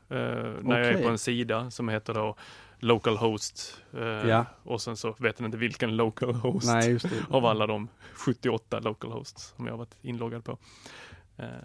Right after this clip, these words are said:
Speaker 1: så går jag
Speaker 2: Jag
Speaker 1: in
Speaker 2: har
Speaker 1: där och
Speaker 2: ju
Speaker 1: letar.
Speaker 2: one password till det.
Speaker 1: Ja, men då måste jag in i en till app.
Speaker 2: Nej, men det har du ju i Safari, en liten ikon. Så bara pangar du in där, fyller i ditt huvudlösenord, så söker du på vilken localhost det nu är du vill in på.
Speaker 1: Okej, jag tänker att kort kommando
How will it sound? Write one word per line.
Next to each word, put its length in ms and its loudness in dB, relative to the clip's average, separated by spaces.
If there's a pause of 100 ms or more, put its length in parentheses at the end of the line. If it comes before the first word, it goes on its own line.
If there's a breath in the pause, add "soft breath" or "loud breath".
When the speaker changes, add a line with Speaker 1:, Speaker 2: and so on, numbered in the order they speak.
Speaker 1:
så 120 -8
går 100 6
jag 60 8
Speaker 2:
Jag 60 4
Speaker 1:
in 0 -
Speaker 2:
har 160 8
Speaker 1:
där 80 2
och 100 2
Speaker 2:
ju 140 2
Speaker 1:
letar. 200 2
Speaker 2:
one 160 4
password 500 -6
till 100 -10
det. 140 -4 (960 soft breath)
Speaker 1:
Ja, 240 6
men 120 6
då 60 4
måste 200 -2
jag 60 -6
in 60 -8
i 40 -8
en 140 -10 (140 loud breath)
till 320 -14
app. 240 -20 (140)
Speaker 2:
Nej, 140 4
men 100 6
det 80 6
har 200 4
du 120 2
ju 80 4
i 100 0
Safari, 580 -6
en 120 -2
liten 240 -2
ikon. 340 -6
Så 100 -20
bara 160 -6 (100)
pangar 300 0
du 100 2
in 120 4
där, 300 0
fyller 320 -4
i 60 0
ditt 200 -4
huvudlösenord, 580 -4
så 120 -12
söker 400 -4
du 100 -6
på 240 -4
vilken 540 -4
localhost 580 -4
det 60 -6
nu 220 -4
är 40 -4
du 100 -8
vill 160 -6
in 120 -8
på. 80 -20 (640 soft breath)
Speaker 1:
Okej, 280 -10 (200)
jag 120 -6
tänker 200 -4
att 320 -14
kort 200 -8
kommando 500 -2